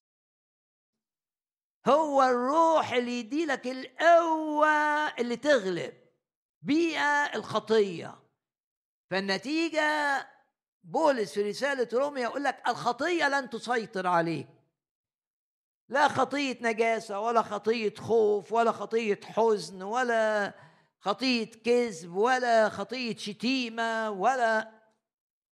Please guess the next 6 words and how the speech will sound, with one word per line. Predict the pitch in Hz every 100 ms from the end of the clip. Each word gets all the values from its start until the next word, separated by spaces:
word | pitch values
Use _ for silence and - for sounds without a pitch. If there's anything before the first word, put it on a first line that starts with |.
| _
خطية | 208 208 269 247 202
غضب | 196 233 226 220 208 175 - - - _ _
مؤذي. | 147 240 233 180 190 233 233 220 - _ _ _ _ _ _ _ _ _ _ _ _ _ -
الخطية | 277 285 254 247 277 294 269
لن | 269 330 311
تسودكم، | 269 254 285 330 320 233 - 180 170 135 110